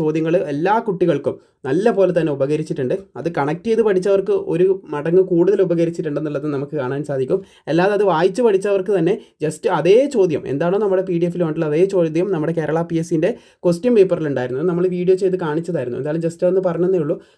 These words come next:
So ഇത് വാങ്ങാൻ താല്പര്യമുള്ളവർക്ക് താഴെ ഡിസ്ക്രിപ്ഷനിൽ ലിങ്കും കാര്യങ്ങളൊക്കെ പ്രൊവൈഡ് ചെയ്തിട്ടുണ്ട്, അവിടുന്ന് വാങ്ങാൻ സാധിക്കുന്നതാണ്. അപ്പോൾ എല്ലാവിധ പരീക്ഷകളും നടക്കാനായിട്ട് പോകുന്നുണ്ട്. ആ, ഓരോന്ന് എണ്ണി എണ്ണി പറയുന്നില്ല. നിങ്ങൾ രണ്ടായിരത്തി ഇരുപത്തി അഞ്ചിൽ അപേക്ഷ സമർപ്പിച്ച almost എല്ലാ പരീക്ഷയും നടക്കാനായിട്ട് പോവുകയാണ്. അപ്പോൾ അത് നിങ്ങൾക്ക് നോക്കാനായിട്ട്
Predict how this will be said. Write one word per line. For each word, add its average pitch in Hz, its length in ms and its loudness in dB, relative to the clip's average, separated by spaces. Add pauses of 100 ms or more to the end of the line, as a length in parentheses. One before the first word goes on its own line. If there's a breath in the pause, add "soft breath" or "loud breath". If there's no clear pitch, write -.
So - 100 -6
ഇത് 208 120 2
വാങ്ങാൻ 208 280 0
താല്പര്യമുള്ളവർക്ക് 196 640 -2
താഴെ 175 180 0
ഡിസ്ക്രിപ്ഷനിൽ 175 540 -4
ലിങ്കും 151 260 -2
കാര്യങ്ങളൊക്കെ 156 420 -2
പ്രൊവൈഡ് 139 320 -2
ചെയ്തിട്ടുണ്ട്, 131 460 -6
അവിടുന്ന് 139 280 -4
വാങ്ങാൻ 127 300 -2
സാധിക്കുന്നതാണ്. 120 480 -4 (300 loud breath)
അപ്പോൾ 165 180 2
എല്ലാവിധ 233 580 2
പരീക്ഷകളും 208 540 0
നടക്കാനായിട്ട് 180 520 -2
പോകുന്നുണ്ട്. 160 320 0 (360 loud breath)
ആ, 139 80 -2 (100)
ഓരോന്ന് 180 300 4
എണ്ണി 180 180 4
എണ്ണി 190 200 2
പറയുന്നില്ല. 170 400 -2
നിങ്ങൾ 156 200 -6
രണ്ടായിരത്തി 156 420 -4
ഇരുപത്തി 165 380 -4 (220)
അഞ്ചിൽ 160 300 2
അപേക്ഷ 165 240 -4 (100)
സമർപ്പിച്ച 170 300 -2 (100)
almost 165 340 -2
എല്ലാ 151 200 -4
പരീക്ഷയും 160 400 -4
നടക്കാനായിട്ട് 151 520 -6
പോവുകയാണ്. 135 380 -2 (380 soft breath)
അപ്പോൾ 185 180 2
അത് 185 140 0
നിങ്ങൾക്ക് 208 280 0
നോക്കാനായിട്ട് 190 480 0